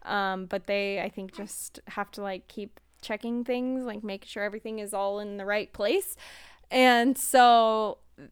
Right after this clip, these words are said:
it was not that bad, though. I mean, it wasn't, like, comfortable. Like, I wouldn't say I enjoyed it, but it wasn't, like, super terrible and, like, bad. Um, it just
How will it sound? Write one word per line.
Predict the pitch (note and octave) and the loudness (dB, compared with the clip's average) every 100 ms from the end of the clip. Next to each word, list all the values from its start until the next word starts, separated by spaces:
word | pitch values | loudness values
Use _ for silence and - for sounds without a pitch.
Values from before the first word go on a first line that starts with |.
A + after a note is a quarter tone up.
| _ | _
it | - B3 | 4 6
was | B3+ C4+ | 8 6
not | B3+ C4 D#4 D#4+ A3+ | 6 8 8 6 6
that | A3+ G#3+ | 8 8
bad, | G3 F3 F3+ F3+ | 6 4 4 2
though. | G#3+ A#3+ A#3+ | 0 0 0
I | G#3+ | -2
mean, | A3 G#3 G3+ - | -2 -2 -6 -6
it | A3 | -2
wasn't, | A#3 B3 C4 | 0 0 0
like, | A3+ G#3+ - | -2 -2 -4
comfortable. | - A3 B3+ - C#4 C#4+ D4+ E4+ | -4 0 0 0 -2 2 2 2
Like, | C4+ - | -2 -4
I | F#3+ | -6
wouldn't | G3+ G#3 G#3 F#3 - | -6 -8 -10 -14 -12
say | - A3+ | -4 0
I | G3+ F3+ | 2 0
enjoyed | F3 F3+ F3+ A#3 E4 | -2 -4 0 2 4
it, | A3+ A3 - G3 | 2 -2 -4 -4
but | G#3 F#3+ | -2 -2
it | F#3+ | -6
wasn't, | G3 G#3+ G#3+ A3 | -6 -4 -4 -6
like, | G#3 G3 F3+ - - _ _ - | -6 -6 -6 -12 -20 _ _ -18
super | - - G#3+ F#3 | -12 -10 -6 -8
terrible | F#3 F#3+ E3+ E3 E3 | -6 -6 -4 -6 -8
and, | E3 E3 | -8 -10
like, | A3+ - _ | -12 -18 _
bad. | - F3 F3+ D#3 A2+ - - - - _ | -18 -6 -2 -2 -4 -8 -20 -20 -20 _
Um, | F3+ E3 D3 D#3 | 0 0 0 -4
it | - F#3+ | -6 -4
just | F#3 F3+ - - | -6 -6 -6 -8